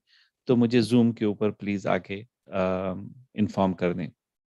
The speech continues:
अ, इसमें कुछ प्राइजेस होंगे, तकरीबन ढाई मिलियन रुपए के कैश प्राइजेस हैं।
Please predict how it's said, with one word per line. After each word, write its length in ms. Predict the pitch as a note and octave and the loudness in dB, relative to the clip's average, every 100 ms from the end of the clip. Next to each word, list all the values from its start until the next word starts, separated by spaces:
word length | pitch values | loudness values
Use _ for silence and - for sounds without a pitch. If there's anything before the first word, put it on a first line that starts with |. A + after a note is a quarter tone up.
| _ _ _ _ _ _ _ _ _ _ _ _ _ _ _ _ _ | _ _ _ _ _ _ _ _ _ _ _ _ _ _ _ _ _
अ, 220 | C3 C3 - | 6 6 4
इसमें 240 | C#3 F#3+ | 2 4
कुछ 160 | F#3+ - | 2 2
प्राइजेस 420 | C#3+ C#3 E3+ E3 | 4 4 4 4
होंगे, 340 | D#3+ D#3+ E3+ | 4 4 2
तकरीबन 460 | E3+ C#3 C#3 C3 C3+ | 2 0 0 -2 -4
ढाई 220 | A#2 B2 | 0 2
मिलियन 340 | C3+ B2+ C3 B2+ | 4 4 2 2
रुपए 300 | A#2 A#2 G#2+ | 0 -2 -2
के 140 | A2+ | -10
कैश 320 | - A2 G#2+ | -4 -4 -4
प्राइजेस 440 | - A#2 A2+ B2+ B2 | 0 2 2 -2 -4
हैं। 140 | D#3 | -4